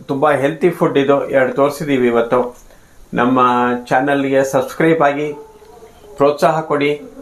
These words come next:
ಲೈಕ್ ಮಾಡಿ, ಶೇರ್ ಮಾಡಿ, ಮತ್ತೊಬ್ಬರಿಗೂ ತಿಳಿಸಿ. ಇದನ್ನ ಎಲ್ಲರೊಂದಿಗೆ ಹಂಚಿಕೊಂಡು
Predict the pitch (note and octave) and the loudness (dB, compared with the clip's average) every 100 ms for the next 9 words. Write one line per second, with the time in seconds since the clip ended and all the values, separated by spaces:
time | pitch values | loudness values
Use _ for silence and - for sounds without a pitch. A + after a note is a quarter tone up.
0 | - C#3 D#3+ D#3 D3 D3+ C#3+ C3+ D3+ E3 | -2 0 0 0 -2 0 -4 -2 0 2
1 | D#3 C#3+ C#3+ C3 B2 D3 C#3+ C#3 C3+ C#3+ | 0 0 0 -2 -2 -2 0 0 0 0
2 | C#3 C#3 C#3 C3 - - _ - - - | 0 0 -2 -4 -10 -20 _ -20 -20 -20
3 | - - C3 B2+ B2+ - C3 B2+ C#3+ C3+ | -20 -6 0 0 0 0 0 2 0 0
4 | B2+ A#2+ C3+ - C3 B2 C3+ F2+ | 0 -2 -4 -4 -2 0 0 -2